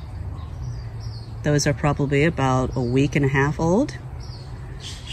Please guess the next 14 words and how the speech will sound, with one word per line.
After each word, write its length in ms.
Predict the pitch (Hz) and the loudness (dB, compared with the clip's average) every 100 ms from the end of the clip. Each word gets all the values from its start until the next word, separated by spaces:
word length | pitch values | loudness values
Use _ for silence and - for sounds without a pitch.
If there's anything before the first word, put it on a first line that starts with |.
| - - - | -10 -6 0
all 120 | 170 | 4
the 80 | 175 | 8
way 120 | 175 | 8
down 320 | 170 165 156 | 8 8 8
to 280 | 143 151 143 135 | 6 4 4 2
a 60 | |
few 200 | - 143 | 0 0
days 360 | 123 107 104 117 | 4 2 2 -2
old. 320 | 101 - - - - - - - - - - - - - - - - - - - | -4 -6 -10 -12 -14 -14 -12 -12 -12 -12 -14 -14 -14 -14 -14 -14 -14 -14 -10 2
Now, 200 | 180 131 | 6 6
as 140 | 131 | 6
you 60 | 160 | 6
can 160 | 208 208 | 6 6
tell, 380 | 165 135 160 | 6 4 2